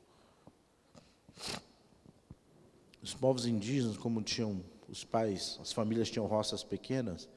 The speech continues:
eles acordam muito cedo e vão cedo. Quando for lá pelas dez, a roça é pequena, já fizeram várias atividades, já foram até numa caçadinha aqui perto. Voltam pra casa porque o sol tá quente.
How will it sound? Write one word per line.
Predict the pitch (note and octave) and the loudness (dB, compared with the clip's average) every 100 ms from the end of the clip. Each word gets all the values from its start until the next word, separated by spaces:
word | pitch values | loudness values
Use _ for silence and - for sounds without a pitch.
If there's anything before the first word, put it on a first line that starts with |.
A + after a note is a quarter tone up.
| - - - | -20 -20 -10
eles | G2 G2 | -6 -4
acordam | G#2 - A2 G#2+ | -4 -2 -2 -2
muito | B2+ D3 C3+ | -4 -6 -6
cedo | - C3 C3 | -2 -2 -2
e | |
vão | C3 C3+ | -4 -6
cedo. | C#3 - F#2+ E2 E2+ | -6 -4 -2 -2 -6
Quando | C3+ D#3 | -6 -6
for | D3+ D#3+ D#3+ | -2 0 2
lá | E3 | 2
pelas | E3 D3+ C3 | 2 0 0
dez, | B2 C#3+ E3 E3 - - - - - - - - | 4 4 4 0 -8 -14 -18 -20 -20 -20 -20 -8
a | A#2 | -6
roça | F#2+ F#2 - | -2 -2 -2
é | |
pequena, | G#2 A#2+ - G#2+ A2+ A#2+ | -4 -6 -6 -2 -2 -2
já | G2+ G2 | -4 -6
fizeram | G2 F2+ F2+ | -4 -2 -2
várias | E2+ G#2+ G#2+ | 0 -2 -2
atividades, | G2 F#2+ F2 F2+ G2 F2 E2+ | -4 -6 -4 -2 -4 -4 -2
já | F2+ | -4
foram | - F#2 | -2 -4
até | E2+ A2+ | -2 -4
numa | A2 G2 | -4 -6
caçadinha | F#2+ - F2 F2+ | -8 -8 -10 -10
aqui | F2 G2+ | -12 -14
perto. | - A#2 B2+ - - - - - - - | -4 -4 -4 -12 -20 -20 -20 -20 -20 -16
Voltam | A#2 B2+ C3+ C3+ | 0 2 2 0
pra | C3 | -2
casa | A#2+ B2 C3 | 0 -2 -2
porque | B2 | -4
o | C#3+ | -6
sol | - C#3 | -4 -4
tá | D#3 | -4
quente. | D3+ A#2 G#2 - - | -4 -6 -6 -10 -16